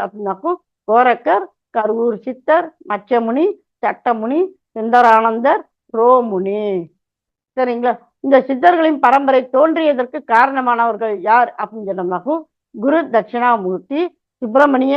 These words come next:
சித்தர், நந்திதேவர் ஆகியோர். சரிங்களா? சித்த மருத்துவம் வந்து, அதாவது இவர்கள் கண்டறிந்த மருத்துவம் மிக சிறந்த மருத்துவம்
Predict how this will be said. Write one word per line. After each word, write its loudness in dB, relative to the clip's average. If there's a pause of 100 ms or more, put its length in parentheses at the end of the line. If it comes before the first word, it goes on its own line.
(140)
சித்தர், 0 (300)
நந்திதேவர் 0 (200)
ஆகியோர். -4 (560)
சரிங்களா? -2 (280)
சித்த 0
மருத்துவம் 2
வந்து, -2 (200)
அதாவது 2
இவர்கள் 0
கண்டறிந்த -2
மருத்துவம் -4
மிக -6 (100)
சிறந்த -2
மருத்துவம் -4